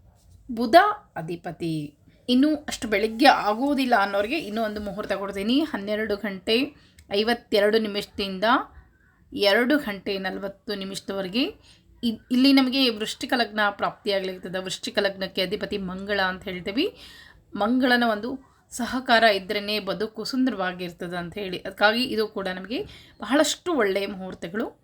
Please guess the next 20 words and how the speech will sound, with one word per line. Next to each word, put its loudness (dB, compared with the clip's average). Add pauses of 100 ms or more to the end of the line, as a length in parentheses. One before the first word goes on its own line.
(400)
ಸಿಗ್ತಾ -10
ಇದೆ. -8 (440)
ಇನ್ನು 6
ನಿಮಗೆ 4 (500)
ಇಷ್ಟು 0
ಸಾಯಂಕಾಲ 6
ಸಮಯದಲ್ಲಿ 0
ಲಕ್ಷ್ಮೀ -2
ಪೂಜೆಯನ್ನ -6
ಮಾಡ್ತೀನಿ -6
ಅಂದ್ರೆ -2
ಬೆಳಗ್ಗೆವರೆಗೂ, -4
ಅಂದ್ರೆ -6
ಸಾಯಂಕಾಲವರೆಗೂ -4
ಉಪವಾಸ -8
ಇದ್ದು -2
ಸಾಯಂಕಾಲ -4
ಸಹ -8
ಪೂಜೆಯನ್ನ -6
ಮಾಡ್ಬೋದು. -4